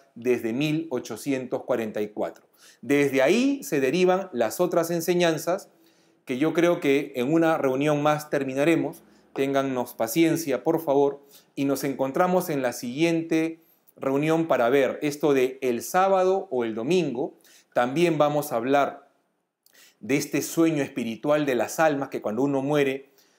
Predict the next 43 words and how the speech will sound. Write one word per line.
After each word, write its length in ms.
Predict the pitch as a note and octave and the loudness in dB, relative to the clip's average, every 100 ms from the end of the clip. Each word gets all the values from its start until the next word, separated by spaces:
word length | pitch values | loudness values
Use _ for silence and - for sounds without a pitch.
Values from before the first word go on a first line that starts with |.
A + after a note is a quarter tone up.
| _ | _
no 160 | A#2 D3 | -2 -2
es 100 | D3+ | -2
como 260 | C#3 A#2 | -4 -2
dice 280 | A#2+ C3+ C3+ | -2 -2 -2
la 140 | A2+ | -2
carta 260 | - C3 B2+ | 0 0 0
a 20 | |
los 200 | A2+ G#2+ | -2 -4
hebreos 420 | G#2 A#2+ C#3 B2 | -2 2 2 2
en 80 | A2+ | -4
el 100 | G2+ | -8
capítulo 480 | G2 G2 A#2 A2 F#2+ | -6 -8 -6 -6 -4
nueve. 400 | A2+ F3 G2+ - - _ _ | 0 2 0 -4 -18 _ _
El 180 | F#2+ F#2 | -8 -4
hombre 300 | C3 B2+ A2+ | -2 0 -2
muere 420 | B2 D3+ D3 D3+ | 0 0 0 -2
e 60 | A#2+ | -2
inmediatamente 680 | A2 G#2+ B2+ B2 C3+ C3+ B2+ | -2 -2 -4 -4 -4 -4 -4
el 120 | A2+ | 0
alma 380 | B2+ C3 B2 A#2 | 0 0 -4 -4
es 180 | B2+ B2+ | -6 -6
presentada 680 | B2 A2 G#2+ G2+ B2+ B2+ | -6 -6 -8 -4 0 0
ante 260 | A#2+ A2 G#2+ | -2 -2 -2
Dios 220 | B2 C#3 | -2 -2
para 220 | A2+ G#2 | -2 -6
ser 180 | G2 C3 | -4 -6
juzgada. 600 | B2 A#2+ A#2+ B2+ F#2 - _ _ _ _ | -6 -4 0 0 0 -8 _ _ _ _
Ellos 260 | A#2 A2+ A2+ | -8 -6 -6
no, 380 | A2+ A#2+ B2 - | -6 -4 -4 -4
no 160 | G#2+ | -8
sé 300 | G#2 A2+ G#2+ | -8 -6 -6
qué 100 | G#2+ | -6
han 140 | A2 G#2+ | -6 -2
leído, 420 | G#2 A#2+ A#2 C#3+ | -2 -2 -2 -4
pero 160 | A2+ G#2 | -6 -4
ellos 160 | A2 | -6
dicen 300 | A2 A#2 B2 | -6 -8 -8
que 80 | G#2 | -4
el 100 | G2 | 0
alma 240 | A#2+ B2 | 0 -2
se 120 | A#2+ B2 | -6 -6
queda 200 | A#2 A#2 | -4 -2
durmiendo, 680 | B2 C3 D3 B2+ A#2+ D#3+ | -2 -2 -2 -2 -4 -8